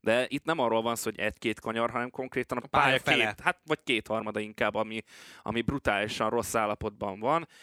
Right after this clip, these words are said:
Speaker 1: És, ö, hát ez amúgy a T V-képernyőkön is lehetett látni, aki megnézte a versenyt, tudja nagyon jól, hogy, hogy mennyire pattogtak bizonyos kanyarokban a versenyzők, eléggé félelmetes látvány is volt amúgy mindemellett, de, de mindegy.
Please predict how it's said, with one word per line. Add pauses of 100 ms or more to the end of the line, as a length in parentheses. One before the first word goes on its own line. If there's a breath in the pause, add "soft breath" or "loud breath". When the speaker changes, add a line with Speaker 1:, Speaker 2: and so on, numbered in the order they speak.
(200 loud breath)
Speaker 1:
És,
ö,
hát
ez
amúgy
a
T
V-képernyőkön
is
lehetett
látni,
aki
megnézte
a
versenyt,
tudja
nagyon
jól, (360 loud breath)
hogy,
hogy
mennyire
pattogtak
bizonyos
kanyarokban
a
versenyzők,
eléggé
félelmetes
látvány
is
volt
amúgy
mindemellett,
de, (520 soft breath)
de
mindegy.